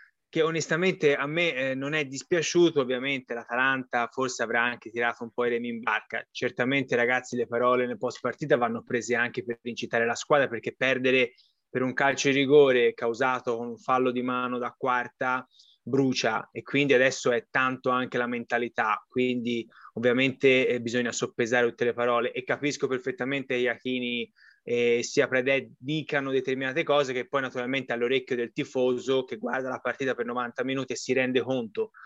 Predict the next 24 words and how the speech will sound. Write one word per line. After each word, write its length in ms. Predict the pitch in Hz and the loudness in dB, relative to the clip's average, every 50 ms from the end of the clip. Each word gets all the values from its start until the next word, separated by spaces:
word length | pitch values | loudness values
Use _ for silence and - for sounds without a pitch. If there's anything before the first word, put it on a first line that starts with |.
| - - _ _ _ | -20 -20 _ _ _
della 200 | _ - 123 120 | _ -2 0 0
differenza 800 | 120 117 123 127 127 - 131 127 135 135 135 127 - - 120 - | 0 2 0 0 2 2 2 4 4 4 2 0 0 0 0 0
abissale 720 | - 131 139 127 135 127 - - 151 143 135 123 113 110 107 | 2 0 0 0 0 -2 -2 -2 0 2 2 2 0 -2 -4
che 100 | 110 113 | -6 -8
c'è 200 | 107 - - 120 | -6 -4 -4 -4
tra 200 | - - 117 113 | -4 -4 -6 -8
Fiorentina 440 | - - 123 120 120 113 - 123 123 | -6 -6 -4 -4 -4 -4 -6 -6 -4
e 40 | 120 | -4
Atalanta, 460 | 110 - 143 123 113 117 117 - 127 | -2 0 0 0 0 -2 -2 -4 -6
gli 100 | 113 113 | -6 -4
viene 160 | 113 117 113 | -4 -4 -4
da 80 | 110 110 | -4 -6
sorridere, 640 | - - - 113 110 117 127 123 113 110 104 104 - _ _ _ _ _ _ | -8 -6 -6 -6 -4 -2 -2 0 2 0 0 0 -2 _ _ _ _ _ _
però 220 | - 123 139 147 | -2 2 2 2
sono 240 | 143 - - 139 135 | 2 2 0 0 0
frasi 340 | 123 - 135 131 131 120 120 | 0 0 0 0 -2 -2 -4
di 80 | 117 | -6
circostanza. 840 | 110 - 117 110 - - 110 - - - 113 107 107 - - - - | -6 -6 -8 -8 -6 -8 -8 -6 -2 -2 -2 -2 -4 -8 -14 -20 -14
Però 320 | - - 180 202 220 226 208 | -4 0 4 4 6 4 4
nel 140 | 185 160 139 | 2 0 -2
secondo 300 | - - 170 175 175 156 | 0 2 2 2 2 2
tempo, 320 | - 175 190 180 - - | 2 0 0 0 0 0
ragazzi, 480 | 143 135 135 151 156 156 143 - - 147 | 0 2 2 0 -2 -2 -4 -4 -2 0
io 220 | 170 156 131 - | 0 2 0 -2